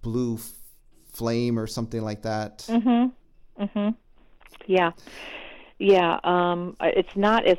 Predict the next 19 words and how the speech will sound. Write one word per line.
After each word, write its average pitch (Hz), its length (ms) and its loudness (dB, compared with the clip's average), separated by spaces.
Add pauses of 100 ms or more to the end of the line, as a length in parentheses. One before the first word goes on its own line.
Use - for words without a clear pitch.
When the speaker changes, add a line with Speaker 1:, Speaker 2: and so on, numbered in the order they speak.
Speaker 2:
clear 190 300 2
to 214 80 2
me 202 200 0
as 165 120 -2
it - 80 0
was 170 220 2 (120)
then. 170 380 -2
When 165 140 -2
I 160 80 0
look 165 240 -2
at - 100 -6
notes, 160 440 -2 (220)
like, 156 200 -2
it - 80 0
all 156 180 2
comes 165 360 -8
back 147 340 -4
to 208 60 -4
me. 208 280 0